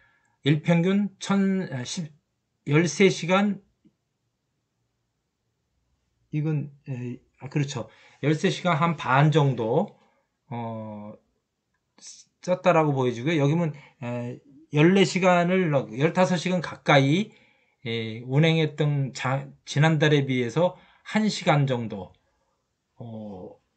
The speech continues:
한 시간 정도 이상을, 어, 줄였다라고 보면은, 이십일 일 곱했을 때 스물한 시간 정도, 스물한 시간, 스물두 시간 정도의 근무 시간을 줄인 결과로 나타납니다. 그리고 이제 일평균 주행거리가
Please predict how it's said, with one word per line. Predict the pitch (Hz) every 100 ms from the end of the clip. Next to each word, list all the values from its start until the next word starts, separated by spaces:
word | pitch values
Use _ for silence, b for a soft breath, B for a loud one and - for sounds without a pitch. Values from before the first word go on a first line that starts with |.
| _ _ _
한 | - 196
시간 | 175 190 185
정도 | 175 170 165 160 156 143
이상을, | 135 147 143 143 190 214 B B B _
어, | 117 113
줄였다라고 | 104 139 151 147 143 135 131 127 123
보면은, | 120 127 165 B B
이십일 | 139 170 196 165 170 170
일 | 160
곱했을 | 143 143 131 -
때 | - 165 120 - b b
스물한 | - 226 220 196 220
시간 | - 202 185
정도, | 170 139 117 107
스물한 | - 190 185 175 180
시간, | 175 160
스물두 | 190 185 151 151
시간 | 143 156 143
정도의 | 135 131 131 143 165 B B B -
근무 | 147 160
시간을 | 147 147 151 147
줄인 | - 131 156 147 - - -
결과로 | 131 135 131 135
나타납니다. | 110 - 113 104 98 101 101 _ _ _ _ _ _ _ _ _
그리고 | 127 135
이제 | 131 117 123 120
일평균 | 120 147 143 165 165
주행거리가 | 147 147 147 135 127 156 180